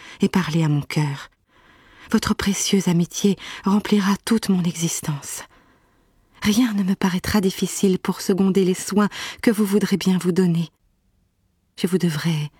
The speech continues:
ma tranquillité, mon bonheur, ma vertu, et le fruit de vos bontés pour moi sera de m'en avoir enfin rendu digne. Je me suis, je crois, beaucoup égarée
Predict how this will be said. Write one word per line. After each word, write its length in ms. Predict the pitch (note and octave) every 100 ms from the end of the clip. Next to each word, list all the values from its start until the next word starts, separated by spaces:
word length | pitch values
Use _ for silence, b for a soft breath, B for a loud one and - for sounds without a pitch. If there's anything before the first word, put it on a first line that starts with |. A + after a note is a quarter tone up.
| -
ma 100 | F3
tranquillité, 800 | - E3 - D#3 - - C3+ _ _ _ _ _ _ _ _
mon 100 | F3
bonheur, 500 | D#3+ D#3+ C#3 B2+ - -
ma 100 | D#3+
vertu, 500 | - - - - - _ _ _ _ _ _ _ _
et 80 | E3+
le 100 | D3+
fruit 260 | - - D#3+
de 100 | C#3+
vos 120 | D3+
bontés 320 | D3+ D#3 D#3
pour 160 | - D3
moi 240 | C#3+ D3+
sera 320 | - D#3 D3+
de 100 | D3
m'en 180 | D3 D3
avoir 280 | D3 D3 C#3+
enfin 260 | C3+ -
rendu 300 | C3+ C#3 C3
digne. 400 | A#2 A#2+ G2+ - - _ _ _ _ _ _ _ _ b b b b b b b
Je 120 | -
me 80 | D#3
suis, 360 | D3 - E3 D3
je 120 | D3+
crois, 240 | - E3+
beaucoup 300 | D3+ D3+ - -
égarée 380 | D#3 D3+ C#3 D3+